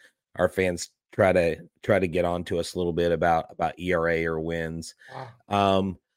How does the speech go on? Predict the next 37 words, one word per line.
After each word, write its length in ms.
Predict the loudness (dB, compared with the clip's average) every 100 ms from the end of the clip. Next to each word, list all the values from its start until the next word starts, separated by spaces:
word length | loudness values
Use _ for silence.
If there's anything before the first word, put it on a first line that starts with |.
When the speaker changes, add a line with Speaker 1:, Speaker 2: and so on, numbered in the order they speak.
| _ 0
Speaker 1:
but 160 | 2
look, 300 | 8 8 8
Speaker 2:
Blanco's 180 | 4 4
not 160 | 4 6
the 80 |
Speaker 1:
I, 40 | 4
I 40 |
Speaker 2:
answer. 200 | 6 6
I'm 60 | 6
Speaker 1:
just 120 | 4
Speaker 2:
sorry. 180 | 4 2 2
Blanco's 440 | 2 2 0 -2 0
not 200 | -2 -2
the 80 |
answer. 500 | -6 -6 -10 -16 -18 -10
Um, 180 | -4 2
Speaker 1:
Oh, 220 | 2 0 -6 -18 -20 -20 _ 2
Speaker 2:
Uncle 180 | 8 12
Speaker 1:
so, 240 | 10 8 6
yeah. 100 | 8
Speaker 2:
K 40 |
R 120 | 10 6
V 200 | 0 -2
says, 240 | 0 0 0
"Bl-, 220 | -2 -2
uh, 300 | 2 2 2
send 260 | 0 0 0
him 140 | 0
down 500 | 2 4 4 2 -2 -10 -20 _
to 100 | -6
the 80 | 0
Speaker 1:
Well, 80 | 6
Speaker 2:
minors, 300 | 6 6 4
Speaker 1:
look. 160 | 4 6
Speaker 2:
clean 140 | 4
up 80 | -2 -2
Blanco." 440 | -2 0 0